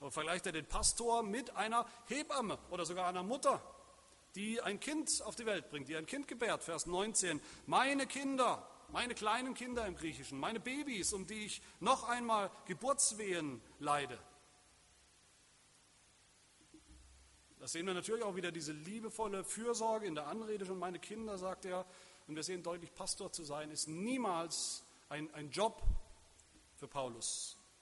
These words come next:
Paulus hatte niemals eine, eine professionelle, dienstliche Haltung zu seiner Aufgabe als Pastor.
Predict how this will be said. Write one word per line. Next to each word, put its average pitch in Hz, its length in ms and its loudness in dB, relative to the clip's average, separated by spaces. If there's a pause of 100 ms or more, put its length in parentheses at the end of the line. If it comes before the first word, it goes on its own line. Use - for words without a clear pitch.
(120)
Paulus 160 300 -4
hatte 160 260 -2
niemals 202 520 0
eine, 160 280 -2 (240)
eine 160 160 -6
professionelle, 196 1000 8 (1120)
dienstliche 233 960 2 (500)
Haltung 233 640 2 (3000)
zu 151 100 -10
seiner 160 220 0
Aufgabe 170 380 -2
als 143 120 -4
Pastor. 175 600 -2